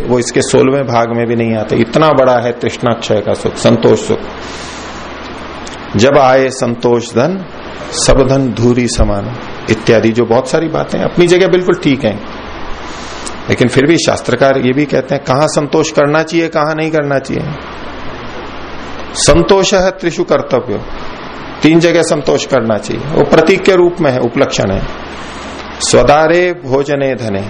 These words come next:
अपनी पत्नी, अपने धन और अपने भोजन में, यानी अपना जो परिवार है, अपना पति है, अपना जो है,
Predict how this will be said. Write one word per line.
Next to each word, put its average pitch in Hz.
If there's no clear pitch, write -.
अपनी 127
पत्नी, 139
अपने 120
धन 139
और 139
अपने 123
भोजन 104
में, 95
यानी 113
अपना 127
जो 135
परिवार 135
है, 156
अपना -
पति 139
है, 139
अपना 131
जो 120
है, 147